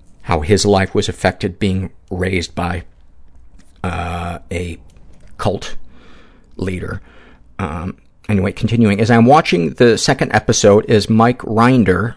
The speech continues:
a former high-ranking official, is describing the techniques they use to intimidate critics, the things they did to people internally who questioned the, quote, church,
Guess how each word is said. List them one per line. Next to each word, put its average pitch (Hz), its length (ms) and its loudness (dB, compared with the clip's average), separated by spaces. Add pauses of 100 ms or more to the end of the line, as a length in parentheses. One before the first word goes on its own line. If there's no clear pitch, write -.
(120)
a - 40 -4
former 104 380 0
high-ranking 101 560 0
official, 90 460 -2
is 95 120 -8
describing 107 520 2
the 98 100 0
techniques 120 680 0
they 104 120 2
use 95 300 0
to 104 160 -4
intimidate 107 500 2
critics, 131 480 0
the 113 100 2
things 175 360 -2
they 170 140 0
did 131 200 -4
to - 80 -2
people - 340 -4
internally 120 580 0
who 107 120 -4
questioned 104 600 -4
the, 104 100 -2
quote, - 400 -4
church, - 400 0